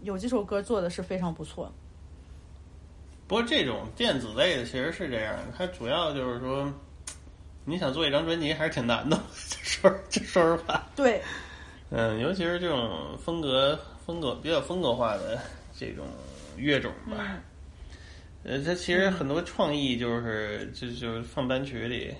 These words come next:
Speaker 2: 做个一两首，但是你想一样的东西，就一样的风格，你做一整张专辑还是挺难的，所以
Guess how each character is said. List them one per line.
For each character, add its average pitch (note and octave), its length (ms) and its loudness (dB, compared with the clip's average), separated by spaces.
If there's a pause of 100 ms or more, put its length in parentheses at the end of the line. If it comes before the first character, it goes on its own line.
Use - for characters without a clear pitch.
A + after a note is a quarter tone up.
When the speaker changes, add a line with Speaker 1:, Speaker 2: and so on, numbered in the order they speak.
(680)
Speaker 2:
做 C3+ 200 4
个 C3 100 4
一 C3+ 120 4
两 B2+ 200 4
首， C3 160 0
但 C3 140 4
是 C#3+ 80 4
你 D3 140 -2
想 A2+ 320 -2 (920)
一 C3 80 -2
样 D3+ 260 4
的 A2+ 80 0
东 B2 260 0
西， A2+ 220 -2
就 B2+ 140 -6
一 A#2+ 180 -4
样 D3+ 180 4
的 B2+ 60 0
风 D3+ 240 -2
格， B2 160 2
你 A#2+ 140 -2
做 C#3+ 160 0
一 - 20 0
整 A#2 160 0
张 C3 180 0
专 D3 160 2
辑 C3 140 -2
还 C#3 100 -2
是 D3 80 2
挺 B2+ 160 -4
难 A2 220 -2
的， C#3+ 180 -2 (1000)
所 C3 120 -2
以 B2+ 380 -2